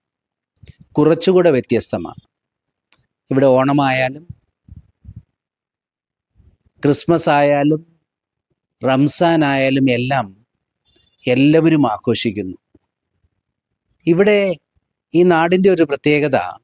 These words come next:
എല്ലാ മതങ്ങളെയും ഒരുപോലെ സ്നേഹിപ്പാൻ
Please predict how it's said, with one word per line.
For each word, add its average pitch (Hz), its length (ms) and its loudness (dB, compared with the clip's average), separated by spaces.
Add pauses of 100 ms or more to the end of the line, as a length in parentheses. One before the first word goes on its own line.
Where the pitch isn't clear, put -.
(920)
എല്ലാ 147 420 2
മതങ്ങളെയും 156 680 0 (220)
ഒരുപോലെ 143 460 2
സ്നേഹിപ്പാൻ 143 600 -2